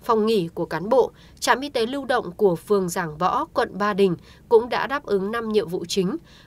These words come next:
quản lý, theo dõi người nhiễm covid mười chín tại nhà và cộng đồng, lấy mẫu xét nghiệm covid mười chín, tiêm chủng vaccine, truyền thông về công tác phòng chống dịch bệnh, khám điều trị,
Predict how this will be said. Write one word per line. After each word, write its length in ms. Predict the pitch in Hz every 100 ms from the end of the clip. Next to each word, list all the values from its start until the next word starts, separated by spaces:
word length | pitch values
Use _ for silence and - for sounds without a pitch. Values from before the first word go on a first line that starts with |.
| -
quản 180 | 240 196
lý, 200 | 202 240
theo 220 | 285 277
dõi 240 | 254 220
người 240 | 277 254 190
nhiễm 240 | 190 240
covid 320 | - 240 294
mười 180 | 269 180
chín 320 | - 180 175
tại 200 | 220 262
nhà 320 | 175 180 170 160
và 100 | 165
cộng 220 | 180 175
đồng, 240 | 185 165 - - - -
lấy 160 | 233 240
mẫu 200 | 254 277
xét 200 | 359 320
nghiệm 200 | 254 -
covid 260 | 233 254
mười 200 | 269 190
chín, 280 | 170 190 185 294 339
tiêm 180 | 247 233
chủng 260 | 220 233 156
vaccine, 480 | 196 - - 240 190 - - -
truyền 280 | - 240 220
thông 280 | 277 285
về 140 | 226 180
công 220 | 202 196
tác 220 | 214 294
phòng 260 | - 208 170
chống 220 | - 165
dịch 180 | 190 220
bệnh, 200 | 190 190 - - -
khám 300 | - 226 226
điều 180 | 311 233
trị, 300 | - 240